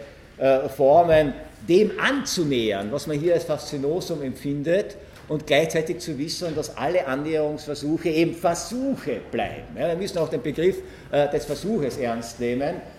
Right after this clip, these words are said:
Ein Versuch kann ja auch sozusagen genau dann gelingen, wenn er den Versuchscharakter, äh, beibehält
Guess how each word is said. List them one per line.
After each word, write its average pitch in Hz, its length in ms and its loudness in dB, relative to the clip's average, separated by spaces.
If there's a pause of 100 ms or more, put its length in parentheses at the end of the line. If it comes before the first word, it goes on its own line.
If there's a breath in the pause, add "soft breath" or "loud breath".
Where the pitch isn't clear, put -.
(140 loud breath)
Ein 143 200 0
Versuch 151 500 -2
kann 156 160 2
ja 147 140 2
auch 160 200 2
sozusagen 147 360 -2
genau 143 260 0
dann 139 320 -2
gelingen, 180 540 0 (260 loud breath)
wenn 156 160 2
er 170 60 -2
den 156 160 -2
Versuchscharakter, 147 1200 -4
äh, 143 160 0
beibehält 127 760 0